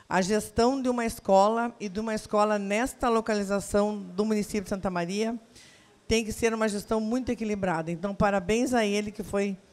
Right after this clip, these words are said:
ah, está na sua segunda gestão. A,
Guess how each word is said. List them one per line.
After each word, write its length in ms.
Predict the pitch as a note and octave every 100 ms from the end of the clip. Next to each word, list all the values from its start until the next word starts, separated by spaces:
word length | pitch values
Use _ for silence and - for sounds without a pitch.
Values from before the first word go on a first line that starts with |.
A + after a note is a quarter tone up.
| - - _ -
ah, 260 | G3 G3
está 220 | F#3+ F#3
na 100 | G3+
sua 140 | G#3 G#3+
segunda 380 | - F#3+ G#3 G#3
gestão. 640 | F#3 F3+ - F#3 G#3+ C4 - - _ _ _ -
A, 140 | G3+